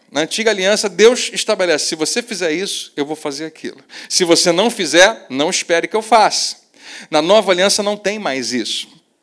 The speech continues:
Isso foi completamente extirpado na nova aliança. Mas quase todas as outras religiões trazem um pouco disso. O que que eu tenho que fazer? Qual o sacrifício que eu tenho que fazer? Qual é a obrigação que eu tenho que fazer?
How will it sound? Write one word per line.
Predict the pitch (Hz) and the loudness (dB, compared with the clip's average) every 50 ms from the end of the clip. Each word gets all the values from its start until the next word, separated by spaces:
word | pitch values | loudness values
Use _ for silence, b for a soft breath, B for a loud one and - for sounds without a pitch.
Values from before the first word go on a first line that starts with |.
| _ _ _ _ _ - | _ _ _ _ _ -8
Isso | 156 143 - - | -4 -4 -2 0
foi | - 180 | 0 0
completamente | 175 180 185 180 190 180 185 175 175 180 - - | 0 0 -2 -2 -2 -4 -4 -6 -8 -6 -6 -6
extirpado | - - - 220 208 - - - - 190 190 208 214 190 170 156 | -6 -6 -6 -8 -8 -8 -8 -8 -4 -4 -2 0 0 -2 -2 -4
na | 143 127 | -6 -4
nova | 123 123 120 113 117 117 | -4 -4 -6 -6 -8 -10
aliança. | 110 120 107 - - - - - - - - B B B B B B B | -10 -12 -14 -16 -14 -14 -12 -10 -10 -12 -14 B B B B B B B
Mas | - 185 185 - | 0 0 0 0
quase | - - 269 302 311 - - | 0 2 2 2 2 0 0
todas | - 277 277 262 220 | 2 2 2 2 0
as | 240 208 190 | -4 0 -2
outras | 254 254 233 226 185 | -2 -2 -2 -6 -4
religiões | 233 233 233 240 208 180 208 208 220 247 254 247 - | -4 -2 -2 -2 -4 -2 0 0 2 2 2 2 0
trazem | - 233 240 254 247 247 254 | -2 0 0 0 2 2 0
um | 247 220 | -2 -2
pouco | - - 247 254 254 254 254 254 240 | -2 2 4 4 4 4 2 -2 -4
disso. | - 214 240 247 226 - - - - - - | -4 -4 -6 -6 -6 -6 -6 -6 -8 -10 -10
O | _ | _
que | - 294 294 | -2 -2 0
que | - 330 | 2 0
eu | 311 254 | 0 0
tenho | - - 254 247 | 0 -2 -4 -4
que | - | -4
fazer? | - - - 214 202 185 147 160 185 208 233 233 B B B B B | -10 -8 -4 -2 -2 -2 0 0 0 0 0 -2 B B B B B
Qual | - 254 277 | 4 4 4
o | 269 | 4
sacrifício | - - 262 254 - 240 233 202 - - 226 262 262 - - | 4 0 0 -2 -2 -6 -6 -6 -6 -8 -8 -6 -6 -6 -4
que | 233 | -6
eu | 196 - | -6 -6
tenho | 208 202 - | -6 -10 -8
que | - | -4
fazer? | - 175 160 147 190 202 | -4 -2 -2 -2 -2 0
Qual | - 240 254 | 0 2 2
é | 269 | 2
a | |
obrigação | 254 240 233 247 233 233 202 175 - - - - 233 254 254 | 2 2 0 0 0 0 0 0 -2 -6 -4 -2 -2 -2 -2
que | - 214 | -4 -6
eu | 190 | -8
tenho | 196 202 190 | -8 -10 -14
que | - | -14
fazer? | - - 165 143 135 135 170 202 208 | -10 -6 -6 -6 -4 -2 -4 -4 -4